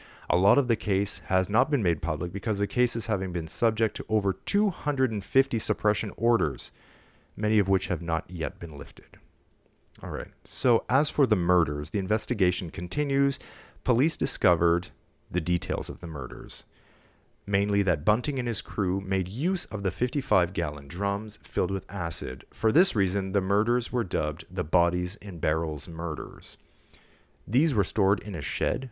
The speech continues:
which was owned by Bunting, who routinely checked on the acid's pro-, progress.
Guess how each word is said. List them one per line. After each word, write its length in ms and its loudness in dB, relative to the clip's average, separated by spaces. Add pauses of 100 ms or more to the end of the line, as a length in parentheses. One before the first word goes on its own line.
which 200 -6
was 200 0
owned 240 -2
by 140 2
Bunting, 520 -6
who 120 -2
routinely 580 -2
checked 300 -2
on 120 -2
the 220 -2
acid's 440 -4
pro-, 320 0 (260)
progress. 580 4